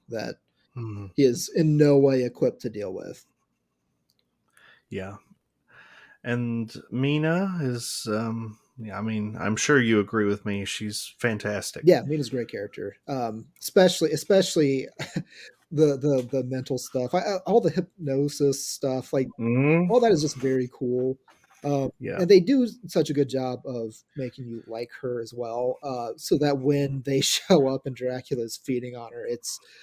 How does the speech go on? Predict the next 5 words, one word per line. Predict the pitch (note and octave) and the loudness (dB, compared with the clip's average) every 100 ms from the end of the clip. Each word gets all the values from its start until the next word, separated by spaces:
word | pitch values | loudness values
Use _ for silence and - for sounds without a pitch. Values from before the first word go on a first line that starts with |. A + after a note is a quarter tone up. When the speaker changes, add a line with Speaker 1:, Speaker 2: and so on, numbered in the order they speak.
| - _ | -20 _
Speaker 1:
truly, | - - A#3+ G#3+ F3 D3 C3 B2 | -14 4 12 12 12 10 6 0
like, | B2 B2 A#2 - | -4 -6 -6 -8
heartbreaking. | B2+ B2+ B2+ B2 E3 - A#2 | -8 -6 -4 -2 -2 -4 -6
<laughs> | - - _ _ - - - | -8 -14 _ _ -20 -4 0
Speaker 2:
Yeah. | F#2 | 0